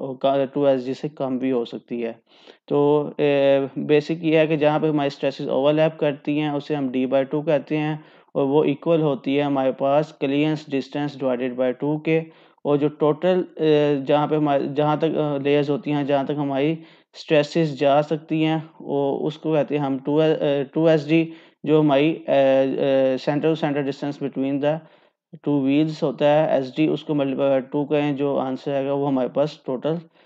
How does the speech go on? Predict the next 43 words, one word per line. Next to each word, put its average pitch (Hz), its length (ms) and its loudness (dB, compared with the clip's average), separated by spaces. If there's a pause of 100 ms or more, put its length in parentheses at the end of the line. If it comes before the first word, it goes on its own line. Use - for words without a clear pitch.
(260)
स्ट्रेसेस 143 540 -2
जहाँ 131 240 -2
तक 156 140 -4 (160)
जा 127 180 2
सकती - 380 -12
हैं। 117 200 -12 (480)
तो 143 160 -2
उ-, 143 260 -2
वो 143 260 0
हम 135 340 -2
उससे, 139 280 -4
उसकी 143 280 -6
वैल्यू 135 320 -2 (100)
ग्राफ 131 300 -2
से 147 180 -6
देख 131 340 -8
लेते 120 220 -10
हैं। 120 80 -8
और 131 220 -4
जो 139 200 -2
जेड 143 300 0
होता 147 200 0
है, 147 80 6
वो 143 200 0
जहाँ 135 240 0
पे 143 100 -6
हम 131 140 0
उसको 156 380 -6 (260)
डिज़ाइन 131 440 -2
कर 120 220 -6
रहे 120 120 -8
हैं, 117 160 -14 (380)
तो 147 80 -4
उसके 143 260 -2
against 135 340 -6
हम 143 360 -6
ई 139 160 -2
एस 139 260 -2
डब्ल्यू 131 280 -2
एल 123 160 -2
की 131 180 -6
वैल्यू 123 360 -4
को 151 380 -4